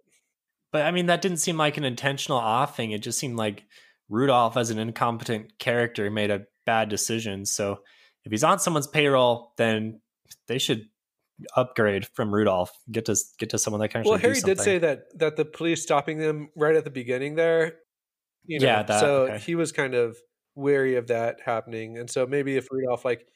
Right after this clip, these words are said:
Speaker 1: Yeah.
Speaker 2: realized he c-, like, I agree. I think I'm giving Rudolph too much credit here.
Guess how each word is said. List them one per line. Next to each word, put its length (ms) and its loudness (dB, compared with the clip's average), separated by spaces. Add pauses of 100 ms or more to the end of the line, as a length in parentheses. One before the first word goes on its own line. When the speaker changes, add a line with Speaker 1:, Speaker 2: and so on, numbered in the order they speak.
Speaker 1:
Yeah. 280 -2 (140)
Speaker 2:
realized 440 2
he 80 -8
c-, 160 -16 (100)
like, 260 -2 (280)
I 120 4
agree. 560 -2
I 100 2
think 160 -4
I'm 100 -2
giving 240 -2
Rudolph 300 0
too 120 -10
much 200 -8
credit 300 -4
here. 240 -12